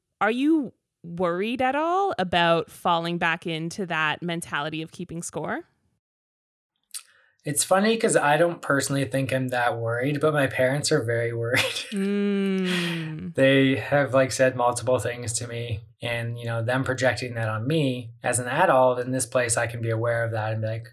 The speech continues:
Speaker 2: "No, that's their thing. I'm gonna leave that over there." But growing up, I would have internalized that.
Speaker 1: Mm.
Speaker 2: But even the fact that I signed up for a half Ironman instead of a full Ironman off the bat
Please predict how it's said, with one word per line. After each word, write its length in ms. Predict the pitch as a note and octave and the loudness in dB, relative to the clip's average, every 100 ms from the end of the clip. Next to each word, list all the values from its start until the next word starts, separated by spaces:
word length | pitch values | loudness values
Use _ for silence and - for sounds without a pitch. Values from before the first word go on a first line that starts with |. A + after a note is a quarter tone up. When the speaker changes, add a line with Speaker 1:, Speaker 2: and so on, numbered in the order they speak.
| - | -8
Speaker 2:
"No, 220 | C#3+ C#3+ | 0 2
that's 260 | C3 - | 2 0
their 220 | - A#2 A2 | -4 -2 -2
thing. 400 | A#2 A2 G#2+ G2+ _ | -2 -2 -2 -8 _
I'm 160 | - A2+ | -8 -2
gonna 160 | A2+ A2 | -2 -2
leave 180 | A2+ A2+ | -2 -2
that 120 | A2+ | 0
over 180 | A2 G#2+ | -2 -2
there." 320 | A2+ A2+ G#2+ | -2 0 -2
But 340 | G#2+ A2 G#2 - _ _ - - _ | 0 -2 -2 -10 _ _ -20 -20 _
growing 340 | - B2 A#2 A#2 | 0 2 4 2
up, 220 | C#3 A#2 | 0 0
I 60 | A#2+ | 0
would 120 | A#2 | -2
have 80 | G#2+ | -2
internalized 680 | G#2+ G#2 B2+ A#2 G#2+ G2+ G2 | -4 -2 -2 0 -4 -6 -6
that. 280 | G#2+ G#2 - _ - | -6 -6 -12 _ -10
Speaker 1:
Mm. 480 | F#3+ F#3 F#3 F#3 F#3 _ _ _ _ _ _ _ _ | -6 -6 -4 -6 -10 _ _ _ _ _ _ _ _
Speaker 2:
But 300 | - C#3+ C#3 | 2 2 2
even 420 | E3+ E3+ F3 E3 D#3 | 0 2 2 2 0
the 100 | C#3+ | 0
fact 360 | - C3+ C3 | 2 0 2
that 100 | C#3+ | 2
I 280 | B2+ B2+ B2 | 4 4 2
signed 300 | A2+ C#3 B2 B2+ | 0 0 0 -2
up 100 | B2 | -4
for 160 | B2 | -4
a 80 | A2+ | -2
half 280 | - D#3 E3 | 0 0 2
Ironman 440 | B2 A#2+ A#2 A2+ | 2 0 -2 -4
instead 220 | A#2 A2 | -2 -2
of 60 | A#2 | -2
a 80 | A2 | -6
full 260 | - D#3+ | -2 4
Ironman 540 | E3 B2 A2+ A2 G#2+ A2 | 4 4 0 -4 -6 -6
off 200 | A2 G#2+ | -6 -6
the 80 | A2 | -8
bat 360 | A2+ A2 G#2+ | -4 -2 -4